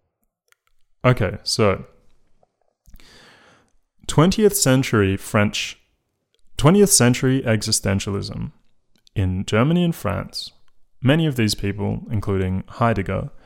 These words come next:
um, and, uh, Jean-Paul Sartre, they believed that we have a, we, our free will is so radical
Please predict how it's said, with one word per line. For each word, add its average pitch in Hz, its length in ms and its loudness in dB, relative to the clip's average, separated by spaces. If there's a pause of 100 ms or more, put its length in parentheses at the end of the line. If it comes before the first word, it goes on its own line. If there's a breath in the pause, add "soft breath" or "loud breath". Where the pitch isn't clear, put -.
(320 soft breath)
um, 92 440 -4 (300)
and, 92 520 -4 (420)
uh, 92 480 -6 (1400)
Jean-Paul 98 640 -2 (100)
Sartre, - 460 -6 (340 soft breath)
they 123 160 8
believed 131 500 4
that 113 320 0 (1160 soft breath)
we 139 240 6
have 160 600 -2 (540)
a, 101 500 2
we, 127 180 0
our 175 260 2
free 156 420 4
will 120 400 6
is 101 160 0
so - 380 2
radical 127 800 0